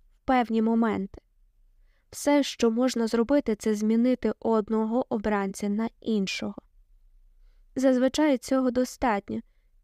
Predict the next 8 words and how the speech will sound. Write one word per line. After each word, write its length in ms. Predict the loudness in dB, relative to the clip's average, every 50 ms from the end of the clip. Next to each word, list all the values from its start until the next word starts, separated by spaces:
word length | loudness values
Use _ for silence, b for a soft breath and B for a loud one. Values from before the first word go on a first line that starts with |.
| _ _
і 460 | -2 0 0 2 2 2 2 0 0 -2
врятований 720 | -2 0 0 0 0 2 2 2 4 4 2 0 0 0 -2
вже 220 | -2 0 -2 -2
живе 300 | 0 -2 -2 -2 -2 -2
далі 400 | 0 0 0 0 -2 -4 -6 -10 -12 _ _ _ _ _ _ _ _ _ _ _
та 360 | -2 0 2 2 2 2 0
помирає 640 | 0 0 0 0 2 2 0 0 0 0 0 0 -2
пізніше. 640 | -2 -2 -2 -2 -2 -2 -4 -4 -6 -8 -8 -10 -14